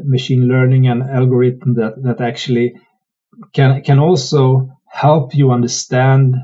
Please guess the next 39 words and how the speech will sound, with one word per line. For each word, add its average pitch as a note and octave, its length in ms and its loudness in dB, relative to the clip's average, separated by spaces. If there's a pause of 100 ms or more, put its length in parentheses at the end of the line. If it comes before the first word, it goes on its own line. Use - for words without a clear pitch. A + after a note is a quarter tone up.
(160)
your B2+ 400 0
product B2 440 -4
assortment C3 560 -2
better A2+ 380 -4
and A#2 380 -8
how A#2+ 400 -2 (320)
it C3 120 -10
sort B2 200 -2
of B2 60 -2
interacts A#2+ 600 -2
with C3 140 2
your A#2 260 0
customer A2+ 580 -10 (340)
can A2+ 120 -4
also C3 240 -2
be B2+ 120 2
beneficial, A2+ 580 -6
not C3 260 0
only, C3 480 2
uh, - 140 -6 (220)
the A#2 340 -6 (180)
sort A2+ 240 -4
of A2+ 180 -6
qualitative A#2+ 880 -4
descriptions, C3+ 600 -2
but, A2+ 260 -4
but - 180 -8
just C3 280 -2
doing B2+ 280 2
analysis A#2+ 920 -2
about A#2 340 -6
how A#2 240 -4
your A2+ 440 -6 (300)
products B2+ 420 -2
are B2 140 -4
perceived B2 440 -4
in A#2 100 -4
the A2 40 -8
market. C3 360 -6